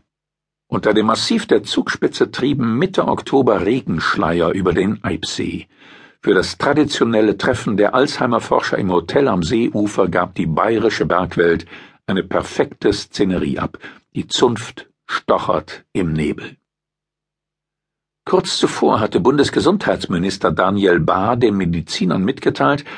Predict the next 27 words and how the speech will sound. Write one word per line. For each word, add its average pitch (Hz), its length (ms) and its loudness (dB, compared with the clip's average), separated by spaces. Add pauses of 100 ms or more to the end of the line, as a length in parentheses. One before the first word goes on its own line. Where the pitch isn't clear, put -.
(220)
bei 110 100 2
der 110 80 6
Behandlung 156 640 2
der 127 200 2
unheimlichen 127 880 0
Alzheimer-Demenz 107 1300 0 (440)
seien 104 500 0
keinerlei 139 540 2
Fortschritte - 520 -4
erkennbar. - 560 -8 (840)
Den 123 100 2
F-D-P-Mann 123 760 0 (260)
setzt 120 400 0
der 110 120 4
Stillstand - 680 0
unter 90 240 -2
Druck. 151 320 0
Schließlich 123 600 0
ist - 160 -4
die 117 120 0
Hirnerkrankung 110 840 0
der 82 140 2
größte 127 520 2
Kostentreiber 87 920 -2
in 95 100 0
der 98 120 2
Pflegeversicherung. - 960 -2